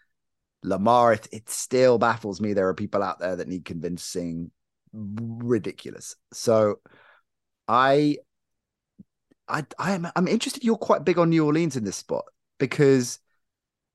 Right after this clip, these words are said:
offensively, firstly, are you an advocate of Dalton over Winston?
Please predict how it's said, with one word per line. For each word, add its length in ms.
offensively, 880
firstly, 540
are 60
you 540
an 120
advocate 440
of 100
Dalton 380
over 180
Winston? 460